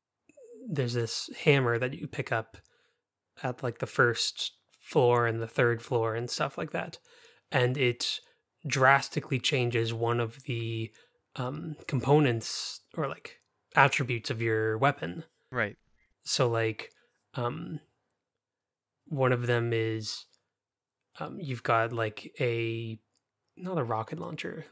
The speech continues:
Speaker 1: like, a bomb launcher. So it launches b-, a bomb, like, in a slow arc,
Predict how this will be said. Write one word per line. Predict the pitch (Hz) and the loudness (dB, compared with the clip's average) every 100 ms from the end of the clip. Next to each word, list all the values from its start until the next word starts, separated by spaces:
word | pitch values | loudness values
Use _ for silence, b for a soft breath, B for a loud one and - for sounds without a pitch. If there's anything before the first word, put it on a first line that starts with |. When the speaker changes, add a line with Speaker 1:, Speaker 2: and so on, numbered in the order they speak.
| - | -6
Speaker 1:
like, | 143 | -2
a | |
bomb | 123 135 131 131 | 6 8 8 4
launcher. | 123 170 - - | 0 -2 -6 -4
So | - 131 | -4 0
it | |
launches | 120 117 120 117 110 - - b b b _ _ | 2 0 0 -2 -2 -6 -8 b b b _ _
b-, | - 131 - | -4 -4 0
a | 127 | 2
bomb, | 120 120 113 110 110 - _ _ _ _ - | 4 4 4 -2 -6 -8 _ _ _ _ -8
like, | 156 139 | -4 -2
in | 123 | -2
a | 113 | -2
slow | - 131 117 120 | -2 2 2 4
arc, | 120 117 113 - - | 2 2 0 -8 -16